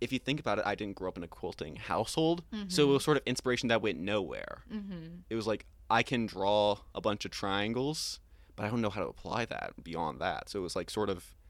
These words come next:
Speaker 1: like, this unused well of inspiration almost.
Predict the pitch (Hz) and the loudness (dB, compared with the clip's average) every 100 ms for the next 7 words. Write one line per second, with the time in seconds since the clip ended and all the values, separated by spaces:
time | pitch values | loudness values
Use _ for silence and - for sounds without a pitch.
0 | - - - 104 - 92 - - - - | -20 -12 -6 -4 -2 -4 -4 -6 -10 -20
1 | - - - - - - - - - - | -20 -20 -20 -20 -20 -20 -20 -20 -20 -4
2 | 120 135 131 113 117 117 104 - 87 90 | 2 4 4 2 2 0 -2 -4 -4 0
3 | 90 80 - - - - 101 92 - 87 | 0 -2 -6 -16 -20 -12 -8 -8 -6 -4
4 | 101 107 - 53 50 50 52 - - | -4 -4 -8 -10 -14 -12 -12 -10 -10